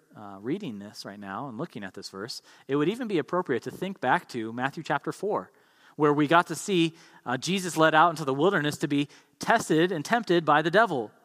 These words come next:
That's what he loves to do. And if he loves to do that to Jesus, you can bet he loves to do it to Jesus' followers. And to everyone, he wants you to be tempted. We need protection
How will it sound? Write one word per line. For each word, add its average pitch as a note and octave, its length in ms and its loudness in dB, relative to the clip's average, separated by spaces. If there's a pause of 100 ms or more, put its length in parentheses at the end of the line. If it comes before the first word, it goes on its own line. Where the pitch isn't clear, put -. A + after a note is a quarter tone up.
(160)
That's G3+ 240 4
what G#3 140 4
he F3 100 6
loves E3 400 4
to F3+ 120 -6
do. D3+ 400 -4 (800)
And D3+ 220 -2 (340)
if - 80 -14
he C3+ 80 0
loves D#3+ 180 4
to F#3+ 80 0
do F#3+ 120 2
that F#3+ 180 4
to D#3 100 -10
Jesus, C#3+ 580 -4
you B2+ 60 -12
can A#2+ 160 -8
bet D3+ 160 0
he C3+ 100 0
loves C#3 220 0
to - 80 -10
do C3 160 -4
it C#3 160 -4 (240)
to - 100 -14
Jesus' A#2+ 440 -12
followers. C3+ 800 -6 (480)
And B2+ 100 -12
to C#3+ 120 0
everyone, D3+ 360 2
he E3+ 100 -4
wants D#3+ 400 0
you A2+ 240 -8 (280)
to B2 80 -12
be A#2 120 -8
tempted. - 580 -14 (560)
We B2+ 200 -4
need C3 200 -6
protection - 680 -10